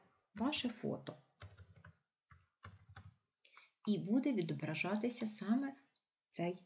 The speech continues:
елемент. Тоді при натисненні на саму кнопочку ми відкриваємо вікно і будемо, м, вибирати, з якого джерела виконується вставка рисунка.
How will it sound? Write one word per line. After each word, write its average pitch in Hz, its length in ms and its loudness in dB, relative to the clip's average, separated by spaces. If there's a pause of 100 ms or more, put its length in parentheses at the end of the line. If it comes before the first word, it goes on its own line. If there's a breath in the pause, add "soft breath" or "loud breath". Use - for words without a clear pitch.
елемент. 160 480 -2 (320 soft breath)
Тоді 226 300 4
при 226 200 4
натисненні 208 840 4 (300)
на 196 440 4 (120)
саму 196 380 2
кнопочку - 720 -2 (400 soft breath)
ми 214 280 10
відкриваємо 175 840 0
вікно 190 560 2
і 185 80 2
будемо, 233 680 4 (180)
м, 175 400 0 (100)
вибирати, 180 760 0 (100)
з 156 260 -4
якого 175 880 2 (200)
джерела 156 720 2 (220 loud breath)
виконується 202 760 4
вставка - 680 -6
рисунка. - 560 -10